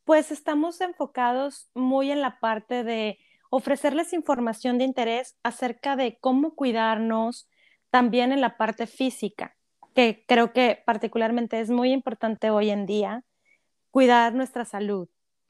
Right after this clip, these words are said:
Como les decía, él es cirujano bariatra, con quince años de experiencia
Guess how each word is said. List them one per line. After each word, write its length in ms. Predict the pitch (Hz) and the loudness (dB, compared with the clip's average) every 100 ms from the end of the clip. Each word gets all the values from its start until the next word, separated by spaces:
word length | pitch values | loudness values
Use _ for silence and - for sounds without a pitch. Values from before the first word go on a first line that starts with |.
| _ _ _ _ _ _ _ - | _ _ _ _ _ _ _ -4
Como 240 | 240 226 | -2 0
les 160 | 220 196 | -2 -4
decía, 440 | 214 330 208 233 - _ _ | -2 0 0 -2 -16 _ _
él 120 | 233 247 | -4 -2
es 100 | 302 | -2
cirujano 480 | 294 247 208 196 | -2 -2 -4 -2
bariatra, 600 | 208 247 202 - 170 226 285 _ _ _ _ | 0 0 0 -4 -8 -8 -10 _ _ _ _
con 200 | - 262 | 2 2
quince 380 | 254 277 262 330 | 2 -2 0 -2
años 380 | 302 294 294 277 | -2 0 -2 -2
de 60 | 262 | -4
experiencia 1000 | - - 196 240 262 262 202 202 240 | -6 -8 -2 0 0 -2 -6 -6 -8